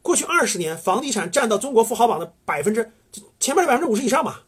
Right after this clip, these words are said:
你只要是搞房地产的，都是富翁，不用问，前百分之十。谁要，过去二十年，谁要能跟房子沾上边儿，对吧？开发商的大老板，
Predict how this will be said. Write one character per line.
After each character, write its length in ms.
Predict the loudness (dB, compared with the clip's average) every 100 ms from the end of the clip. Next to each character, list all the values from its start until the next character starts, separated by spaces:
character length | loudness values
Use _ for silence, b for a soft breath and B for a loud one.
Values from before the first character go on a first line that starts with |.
| _ _ _ -8
你 120 | 0
只 100 | 2
要 80 | 4
是 60 |
搞 100 | 2
房 140 | 0 -2
地 60 |
产 120 | -2
的， 80 | -4
都 160 | -2 -4
是 60 |
富 140 | 0 0
翁， 200 | 0 -4 _ _ _ -2
不 80 | 0
用 80 |
问， 160 | 2 0 -8 -14
前 220 | -6 -4
百 100 | -4
分 80 | -6
之 60 |
十。 160 | -12 -18 _ _ _ _ _ _ _ _ _
谁 180 | -2 0
要， 100 | 0 -2
过 140 | -2
去 80 | 2
二 120 | 2
十 100 | 4
年， 120 | 2
谁 80 | 4
要 80 | 2
能 120 | 2
跟 80 | 0
房 280 | -2 -2 -2
子 60 | 2
沾 120 | 2
上 100 | 4
边 120 | 4
儿， 100 | 4
对 80 | 0
吧？ 240 | -2 -8 _ _ _ _ _ _ _ _ _ _ _ _ _ _ _ _ _ _ 0
开 200 | 2 6
发 160 | 6
商 160 | 4 2
的 60 | 0
大 140 | 2
老 120 | 4
板， 260 | 4 2